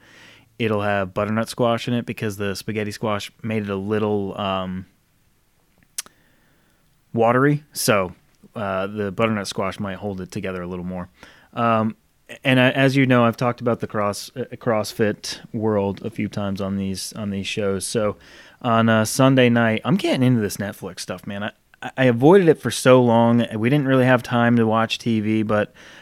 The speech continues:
um, I don't know. I haven't been as tired as I normally was there in the, the beginning of the year. I guess my body is really kinda now just used to,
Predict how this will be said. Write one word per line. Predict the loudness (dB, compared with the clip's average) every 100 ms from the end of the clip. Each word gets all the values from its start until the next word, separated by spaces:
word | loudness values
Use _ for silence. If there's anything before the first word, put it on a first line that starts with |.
| -8
um, | 0 2 2 2 -2 _ _ _
I | 2
don't | 4
know. | 4
I | 4
haven't | 2 2
been | 2 0
as | 0 -2 -2
tired | -2 2 4
as | 4 2
I |
normally | 0 0 2 2 0 -2
was | -2 0 2 2 2
there | 2 4
in | 4
the, | 2 0 -6 -10 -8
the | -6 -4 -4 -4 -10 _ _ _ -8
beginning | -2 2 2
of |
the | 2
year. | 2
I | 0
guess | -2
my | -2
body | 0 0 0
is | -2
really | -2 -2 -2
kinda | -4 -4
now | -2 -2
just | -4 -6
used | -8 -8 -6
to, | -6